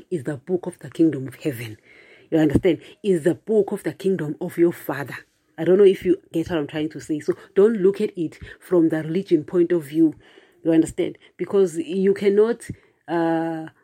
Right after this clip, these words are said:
take the kingdom of heaven as religion, because it's not religion, guys. Jesus, we came through him. We came from the Father through Jesus, and he's coming down here. That's not a religion. Yes, to the people of the world, it can seem and sound like that, you know,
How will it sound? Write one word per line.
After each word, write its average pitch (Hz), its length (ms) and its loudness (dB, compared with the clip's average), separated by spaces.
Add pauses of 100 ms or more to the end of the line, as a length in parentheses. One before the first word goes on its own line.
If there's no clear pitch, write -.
(220)
take 202 380 2
the 170 100 -8
kingdom 175 300 0
of 160 120 -2
heaven 170 400 2 (100)
as 156 400 0 (100)
religion, 160 520 -4 (140)
because 185 260 -2
it's 180 140 -2
not 190 180 2
religion, 165 420 -4
guys. 151 320 -2 (260)
Jesus, 180 560 -2 (300)
we 170 200 2
came 170 440 0 (140)
through 185 160 2
him. 143 320 -2 (180)
We 160 60 -14
came 196 220 4
from 185 220 2
the 147 80 -4
Father 165 280 -4
through 185 220 0
Jesus, 165 480 -4
and 160 140 0
he's 160 140 -4
coming 180 300 2
down 156 260 -4
here. 156 200 0 (220)
That's 175 240 -2
not 160 160 -2
a 143 40 -10
religion. 131 520 -10 (200)
Yes, 214 300 6
to 208 140 -4
the 165 100 2
people 196 240 0
of 196 120 -2
the 160 100 -2
world, 160 280 0
it - 260 -8 (300)
can 156 280 2
seem 175 380 0
and 147 120 0
sound 156 400 0
like 147 200 -4
that, 151 360 -6
you 165 80 -2
know, 165 60 -6